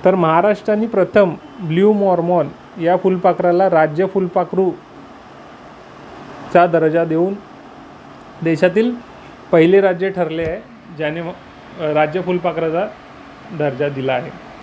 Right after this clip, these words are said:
तर, अ, मित्रांनो, ही झाली महाराष्ट्राबाबत बेसिक माहिती, जी तुम्हाला असायलाच पाहिजे परीक्षेच्या दृष्टीने.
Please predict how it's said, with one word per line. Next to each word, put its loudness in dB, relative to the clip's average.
तर, 4
अ, 2
मित्रांनो, 0
ही 4
झाली 4
महाराष्ट्राबाबत 0
बेसिक -2
माहिती, -2
जी 6
तुम्हाला 2
असायलाच 2
पाहिजे 0
परीक्षेच्या -4
दृष्टीने. -6